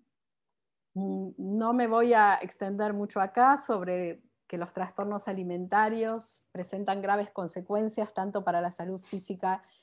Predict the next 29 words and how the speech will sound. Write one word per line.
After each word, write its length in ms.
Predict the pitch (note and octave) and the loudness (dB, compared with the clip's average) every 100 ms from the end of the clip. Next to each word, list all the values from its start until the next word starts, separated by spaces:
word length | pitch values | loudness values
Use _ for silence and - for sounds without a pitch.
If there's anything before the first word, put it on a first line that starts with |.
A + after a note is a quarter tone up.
| _ _ _ _ _ | _ _ _ _ _
como 220 | - G#3+ G#3 | -4 -2 -2
psicológica, 1000 | G#3 F#3+ G3+ A#3 B3+ C4 C4+ C#4 C#4+ C#4 | -4 -2 4 4 4 0 -2 2 0 2
porque 280 | F#3+ F#3+ | -2 -2
bien 360 | F3+ F#3+ G3+ G3 | -2 -2 -2 -2
lo 100 | F#3 | 0
han, 500 | F3+ F#3 F#3 F3+ F3 | 0 -2 -4 -6 -8
este, 760 | - - _ _ F3 E3 D#3+ F#3+ _ _ _ _ | -12 -16 _ _ -6 -6 -8 -14 _ _ _ _
trabajado 800 | - F#3+ F3+ F#3 G3+ G3 G3+ G3+ F#3+ | 0 4 4 2 2 2 2 0 0
y 100 | E3+ | -2
expuesto 560 | E3 _ G3 F#3+ F#3+ | -6 _ -6 -4 -4
muy 280 | F#3+ E3+ F3 | -4 -4 -4
bien 340 | F3+ F#3 F#3 | -4 -4 -2
Monse 400 | F3+ F3+ F#3 - | -2 -4 -4 -6
y 220 | E3+ F#3 A3+ | -6 0 2
Eva. 460 | A3+ A#3 C#4 D#4+ _ _ _ _ _ _ _ _ _ _ _ | 2 2 0 -4 _ _ _ _ _ _ _ _ _ _ _
Eh, 800 | F#3+ F#3+ F3+ E3+ E3+ E3+ - - _ _ _ _ _ | -4 -2 -2 -2 -4 -8 -10 -14 _ _ _ _ _
pero 260 | - B3+ C4 | 6 8 10
las 160 | A#3+ - | 6 4
personas 540 | A3 A3 C#4 C#4+ C4+ | 0 2 2 2 2
con 160 | A3 G3+ | -2 -4
trastornos 560 | G3 - G3+ G#3 G#3 | -6 -2 -2 -2 -4
alimentarios, 760 | G3 F#3+ F3+ G3 B3 A#3+ A3 G3+ | -6 -4 -4 0 6 6 4 -2
sin 180 | - F#3 | -6 -6
embargo, 440 | F#3 G3+ G#3+ A3 | -2 0 0 -2
suelen 320 | A3 G3+ G3 | -6 -8 -8
demorar 480 | F#3 F3+ F3+ F3+ - - | -6 -6 -4 -4 -6 -2
años 480 | A#3+ B3+ B3 A#3+ | 0 0 -2 -4
en 120 | F#3 F3 | -8 -6
consultar, 880 | E3 E3 - E3+ F#3 A3 G#3 A3 | -6 -8 -10 -12 -2 0 0 -2